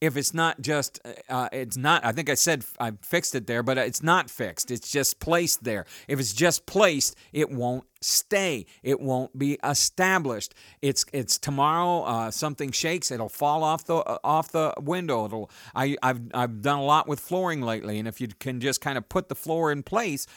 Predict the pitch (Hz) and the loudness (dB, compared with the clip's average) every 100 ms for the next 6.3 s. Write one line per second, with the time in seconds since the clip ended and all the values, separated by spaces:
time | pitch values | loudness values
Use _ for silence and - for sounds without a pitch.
0 | - - 143 190 165 151 139 - 120 - | -10 2 2 4 4 4 2 -2 -4 -2
1 | 226 175 131 - 220 170 147 190 285 - | -2 0 -2 0 2 4 6 6 4 6
2 | 131 147 - 156 143 - - - 208 202 | 4 4 4 4 4 -4 -14 0 4 4
3 | 220 - 165 180 220 240 175 156 - 139 | 4 2 4 4 4 4 2 -2 0 0
4 | 139 113 165 233 165 139 - 139 123 160 | 0 4 6 6 4 2 2 4 2 2
5 | 190 165 160 151 147 160 170 160 156 - | -2 -2 0 0 0 0 2 2 2 2
6 | 156 170 165 | 4 4 2